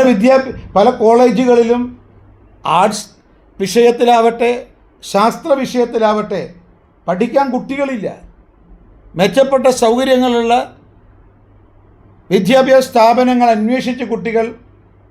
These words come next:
അന്യ സംസ്ഥാനങ്ങളിലേക്കും അന്യ രാജ്യങ്ങളിലേക്കും പോകുന്നു. ഇത്തരമൊരു പശ്ചാത്തലത്തിൽ നമ്മുടെ വിദ്യാഭ്യാസ മേഖലയെ മെച്ചപ്പെടുത്താൻ, വിദ്യാഭ്യാസ മേഖലയിലെ ആധുനിക സൗകര്യങ്ങൾ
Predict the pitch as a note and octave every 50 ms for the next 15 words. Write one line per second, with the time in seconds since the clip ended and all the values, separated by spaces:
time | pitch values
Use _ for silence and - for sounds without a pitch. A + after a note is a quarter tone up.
0 | _ - D3 F3+ G#3 A#3 B3+ B3 B3 A#3 A3+ - - - A#3+ B3 B3 B3 A#3+ A#3+
1 | A#3 A#3 A3+ A3+ A#3 B3+ A#3+ G#3+ G#3 A3 A3+ - G#3+ G#3 A3 G#3 F#3+ A#3+ B3 B3
2 | A#3+ A#3 A#3 A3+ A3+ A3+ A3+ A3 G3 A3 G#3+ G3+ G3+ F#3 D#3 A#2+ - - - -
3 | _ _ _ _ _ _ _ _ _ _ _ _ _ _ - E3 F3 E3+ C#4 C#4+
4 | C#4+ C#4+ D4 C#4+ - G#3 G3 F3+ F3 - A#3+ C4 C#4 C4 C4 E4+ C4 C4 B3+ -
5 | A#3 G3 F3 F3 F3 - - - - - - - _ _ _ _ _ _ _ _
6 | _ _ - E3 F3 G#3+ B3+ C#4+ D4 C4+ B3 E3+ F3+ B3+ C4+ C4 C4+ C4 C#4 C4+
7 | B3+ B3+ C4+ C4+ B3+ B3 B3 A3 B3 B3 B3 B3+ C4 B3+ G#3+ G3+ - A#3+ B3+ B3
8 | B3 A#3 A#3 A#3+ - G3+ D#3 B2 - - - - _ _ _ _ _ _ _ _
9 | _ _ _ _ _ _ _ _ _ _ _ _ _ _ _ _ _ _ _ -
10 | _ _ _ _ _ _ _ _ _ _ _ _ _ - - - - - - -
11 | - - - - - F3+ G#3+ E3+ F#3+ C4+ C4+ C4 C#4 C4+ C4+ C4 C4+ C4+ C4 B3
12 | A#3+ B3 A#3 F3+ A#3+ B3 B3+ B3+ B3 G#3 G3 G#3 - A3+ B3+ C4 C4 C4+ C4 C4
13 | B3 A#3+ A#3 A#3 A#3 A#3+ B3 B3